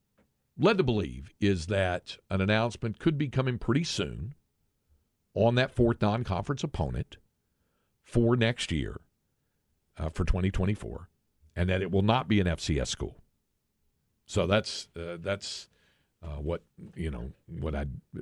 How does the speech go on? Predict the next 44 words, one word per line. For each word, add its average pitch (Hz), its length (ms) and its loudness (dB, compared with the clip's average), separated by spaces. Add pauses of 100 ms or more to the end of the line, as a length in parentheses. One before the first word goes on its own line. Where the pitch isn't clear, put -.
what 82 240 -6
had 73 140 -2
been 78 160 -4
kinda 76 240 -2
hinted 78 260 -2
to 69 80 -8
me, 64 220 -10
that 71 160 -6
it 73 80 -6
was, - 340 -10 (260)
that 82 140 -6
it 78 60 -6
was 80 140 -8
gonna 87 160 -2
be 78 400 -2 (460)
a, 76 500 -4 (760)
uh, 80 420 -2 (680)
that 82 120 -2
it 85 60 -4
would 85 140 0
be 80 420 2
a, 71 60 -6
uh, 67 180 -8 (160)
a, - 880 -14
a, 71 60 -6 (480)
a - 80 -6
Division 92 500 2
One, 80 460 0
you 87 160 0
know, 73 100 -4
it'd 82 140 0
be 95 140 4
an 87 80 -2
F 104 180 -2 (160)
B 98 300 2
S 98 180 0
school, 64 420 -2
meaning 71 460 -6 (600)
in 80 140 -2
all 76 120 0
probability 73 760 0
a 71 60 0
G 71 240 -4
five, 60 560 -8